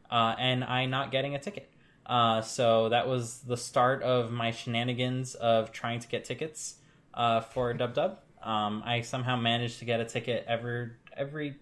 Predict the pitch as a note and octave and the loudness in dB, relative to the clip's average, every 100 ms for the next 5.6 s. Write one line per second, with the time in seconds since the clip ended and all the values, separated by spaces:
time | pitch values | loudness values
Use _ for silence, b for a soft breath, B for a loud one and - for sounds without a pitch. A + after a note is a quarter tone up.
0 | _ - D#3 D3 C3+ - D#3 - C#3 B2+ | _ -6 -4 -2 -4 -6 -8 -6 -4 -4
1 | A#2 A#2+ A#2 A2+ - A2 A2 - - _ | -6 -8 -8 -8 -4 -4 -4 -8 -18 _
2 | b b b - A2+ G#2+ G#2 G2 G2 - | b b b -4 0 0 -2 -6 -10 -16
3 | _ _ _ _ - A#2 A#2 G#2+ G#2+ D#2 | _ _ _ _ -6 4 6 6 0 -2
4 | C3+ A#2 G2+ - C3 B2 A#2+ - C#3 C3+ | 2 2 0 -2 0 0 -6 -6 -6 -6
5 | - A2+ - A2+ - | -6 -6 -6 -12 -12